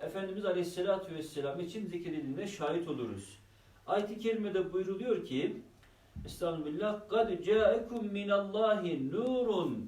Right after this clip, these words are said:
وَكِتَابٌ مُب۪ينٌ." Muhakkak ki Allah'tan, Allah Ta-, Allah-u Teala tarafından size bir nur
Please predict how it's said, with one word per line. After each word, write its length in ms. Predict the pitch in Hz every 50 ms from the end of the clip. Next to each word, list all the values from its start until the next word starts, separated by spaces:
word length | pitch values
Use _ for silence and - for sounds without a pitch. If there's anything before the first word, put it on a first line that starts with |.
| - - - _ -
وَكِتَابٌ 680 | 131 143 147 156 165 165 160 165 175 196 214 208 175 160
مُب۪ينٌ." 920 | 165 147 139 139 135 135 135 135 143 160 175 165 156 135 120 110 104 104 98 92 - - - - _ _ _ _ _ _ _ _
Muhakkak 680 | 143 147 175 190 202 202 - - - 240 240 - - -
ki 440 | - 175 180 202 226 247 254 254 - - - - - -
Allah'tan, 840 | - 160 170 170 170 202 202 196 - - - 156 156 170 - 214 - -
Allah 400 | 147 143 151 165 190 190 180 -
Ta-, 220 | - 170 165 - -
Allah-u 340 | - 151 151 160 170 175 175
Teala 380 | 175 165 160 175 180 185 180 -
tarafından 760 | 160 151 147 143 - - 135 131 127 120 117 113 107 101 - -
size 720 | - - - - 208 208 185 170 190 214 233 240 240 - - - - - - - - -
bir 320 | 202 220 220 196 180 170
nur 320 | 175 220 240 247 254 247